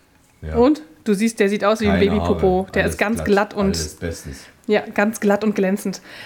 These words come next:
Speaker 2: Genau, so sieht er aus und siehst du, der ist auch ein bisschen dicker.
Speaker 1: Ja.
Speaker 2: Ne? Und der, den kann man dann mit den Löffeln auseinanderziehen. Ich mach's auch mal mit Löffeln, weil auch hier ist Hygiene geboten.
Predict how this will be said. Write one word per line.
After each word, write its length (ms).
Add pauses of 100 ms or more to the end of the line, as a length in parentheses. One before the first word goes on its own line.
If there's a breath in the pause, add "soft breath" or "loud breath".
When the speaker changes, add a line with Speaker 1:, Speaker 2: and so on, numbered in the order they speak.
(100 loud breath)
Speaker 2:
Genau, 200
so 100
sieht 180
er 100
aus 140
und 100
siehst 180
du, 40
der 240
ist 100
auch 100
ein 40
bisschen 200
dicker. 300 (200)
Speaker 1:
Ja. 100
Speaker 2:
Ne? 260
Und 140
der, 180
den 180
kann 120
man 100
dann 160 (120)
mit 140
den 100
Löffeln 280
auseinanderziehen. 560
Ich 100
mach's 220
auch 120
mal 100
mit 160
Löffeln, 340
weil 140
auch 120
hier 140
ist 120
Hygiene 340
geboten. 540